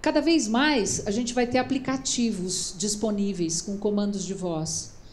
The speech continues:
E isso já está sendo uma, uma preferência dos usuários. Até porque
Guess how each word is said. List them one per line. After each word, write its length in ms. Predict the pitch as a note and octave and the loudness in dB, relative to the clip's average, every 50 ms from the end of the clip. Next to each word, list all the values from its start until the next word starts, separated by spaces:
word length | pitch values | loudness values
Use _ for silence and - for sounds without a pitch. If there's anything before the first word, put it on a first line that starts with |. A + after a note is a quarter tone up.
| - - - - - - - - | -18 -18 -18 -18 -18 -18 -10 -4
E 280 | - G#3 A3 A3 A#3+ C#4+ | 0 0 2 4 6 6
isso 420 | D#4+ C#4+ - - - G3+ D#3+ - - | 6 4 4 2 2 0 -2 -2 -2
já 240 | F#3+ G3 A#3+ B3+ C4+ | 2 4 6 6 6
está 240 | C4+ - - - - | 4 4 4 4 4
sendo 520 | - - - B3 B3+ B3+ B3 G3+ F#3+ F3+ | 2 0 0 2 2 2 2 0 0 0
uma, 600 | - - G#3 G#3+ G#3+ A3 A3 G#3+ G#3+ G#3 G#3 G#3 | -2 -2 0 0 0 2 2 2 2 0 0 -2
uma 500 | G#3 G3+ G#3 G#3 G3+ G3 F#3+ F#3 F#3 F#3 - | -2 -2 -2 0 0 0 0 -2 -4 -4 0
preferência 800 | - B3+ C#4 C4+ - D4 C4+ B3 C4+ C#4 C4+ - - G3+ E3 D#3 - - - - - | 2 2 2 4 2 2 4 4 4 4 2 0 0 -2 -4 -4 -8 -12 -16 -14 -8
dos 200 | - F#3 G3 F#3 | -6 -4 -2 0
usuários. 760 | G3 F#3 E3+ F#3 F3+ D#3+ D3+ C#3+ C#3+ D3 D#3 - - - - - - - - - - - - - | 0 0 2 0 0 0 0 -2 -4 -8 -8 -8 -8 -10 -10 -12 -18 -20 -20 -20 -20 -20 -10 -6
Até 220 | - F#3+ - D4 | -4 0 2 2
porque 760 | D4 D4 - A#3+ - - - C4+ D4 D4+ C4+ G3+ E3 - - | 2 2 0 -4 -2 0 2 6 6 8 6 6 4 0 -6